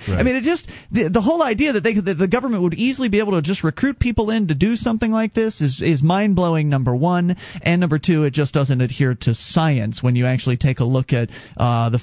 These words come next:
Speaker 1: what a contrail is and you look at the jet engines and, uh, the, you know, you look at what actually is happening up there. People are just, you know, uh, th-, they're just looking for something intriguing. They're looking for something dangerous. They wanna,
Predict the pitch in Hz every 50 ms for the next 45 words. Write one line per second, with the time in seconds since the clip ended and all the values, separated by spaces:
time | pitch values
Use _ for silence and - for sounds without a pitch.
0 | - - - 143 127 131 143 143 139 127 - - 151 147 147 147 - 151 139 135
1 | 131 127 131 131 127 127 120 113 113 110 117 139 135 147 120 117 113 123 131 131
2 | 127 127 123 127 117 123 123 120 123 120 110 110 110 113 113 110 113 - - -
3 | - 107 78 98 123 107 107 101 120 139 147 - - 120 - - - - - _
4 | _ _ - - 107 131 117 135 156 - - 143 143 131 - 147 131 117 147 151
5 | 151 151 - 135 117 107 104 95 98 - - 98 90 87 - 180 185 - 226 208
6 | 185 175 156 165 165 156 147 - - - - - - - _ - 147 131 131 131
7 | - - - - - - - - - - 101 - - - - 113 143 156 170 151
8 | - 196 196 - 143 147 165 220 254 - 254 226 226 - 190 165 - - 214 202
9 | 202 214 196 175 156 151 - - 220 247 220 151 139 117 107 113 127 139 147 165
10 | 214 247 - 240 214 - - 185 165 - 214 202 190 - 175 156 139 170 180 202
11 | 202 185 180 190 185 180 - - 151 151 170 196 196 160